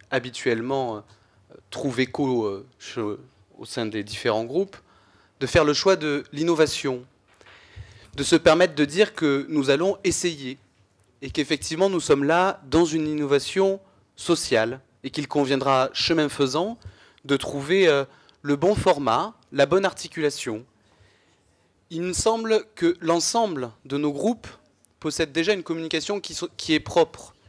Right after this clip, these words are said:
Et Monsieur Chamussi, si vous le permettez, le t-, compte Twitter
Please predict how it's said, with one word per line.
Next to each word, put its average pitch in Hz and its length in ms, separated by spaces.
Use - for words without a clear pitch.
Et 123 60
Monsieur 120 260
Chamussi, 135 380
si - 180
vous 135 100
le 139 60
permettez, 139 640
le 160 260
t-, 170 120
compte 160 280
Twitter 165 420